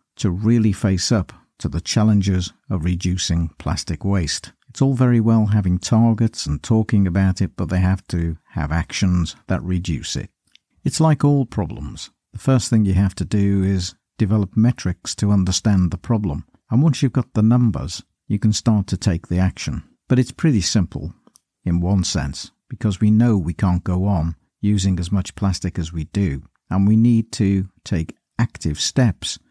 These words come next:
to reduce the consumption of plastic. Businesses have an important role to play. Governments too have an important role to play. Citizens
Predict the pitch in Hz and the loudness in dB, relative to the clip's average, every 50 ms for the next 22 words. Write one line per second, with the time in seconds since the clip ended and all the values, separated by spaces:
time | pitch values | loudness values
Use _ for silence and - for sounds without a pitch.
0 | _ _ - - 110 92 92 98 95 92 - 98 95 95 87 - - - - _ | _ _ -2 0 0 2 2 2 2 2 2 2 2 2 0 -2 -6 -8 -12 _
1 | _ _ _ - - - 101 92 - - - 113 107 - - - 71 67 64 - | _ _ _ -6 -2 0 0 0 0 2 2 2 0 0 -2 -4 -6 -6 -6 -10
2 | _ _ _ _ - - - 85 85 - - _ _ _ - - - - - - | _ _ _ _ -10 -10 -8 -10 -10 -14 -20 _ _ _ -12 -10 -10 -8 -8 -10
3 | - - - - - - _ _ _ _ - 156 131 123 147 135 123 - 131 120 | -12 -12 -16 -18 -20 -20 _ _ _ _ 0 0 2 4 2 2 2 2 0 0
4 | 120 110 - - _ _ _ _ _ - - - 98 87 101 92 90 87 - - | 0 -2 -4 -10 _ _ _ _ _ -8 -4 -2 0 2 2 2 2 0 0 0
5 | 117 104 101 - - - - 71 78 95 95 92 92 98 - - - - - - | 0 0 0 -2 -4 -6 -6 -4 -2 -2 0 0 0 -2 -4 -8 -12 -12 -8 -6
6 | 95 92 85 - 73 - - _ _ _ _ - - 123 113 123 120 113 113 - | -4 -4 -4 -4 -8 -12 -16 _ _ _ _ -2 0 2 4 4 4 4 2 0
7 | - - - 143 135 123 98 82 85 82 - 87 82 80 98 95 90 87 90 90 | -2 -4 -2 0 0 0 0 -2 -6 -8 -6 -6 -4 0 0 0 2 0 0 0
8 | - 104 92 90 - - - - - - 78 90 90 87 87 85 85 - - - | 0 0 0 0 -2 -4 -8 -10 -10 -8 -4 -2 0 0 0 -2 -4 -6 -8 -8
9 | - - 92 92 92 80 69 - - _ _ _ _ - - - 147 143 - 127 | -4 -2 0 0 0 0 -2 -4 -8 _ _ _ _ -4 0 0 0 0 0 -2
10 | - 110 92 82 73 69 - | 0 0 0 0 -2 -4 -8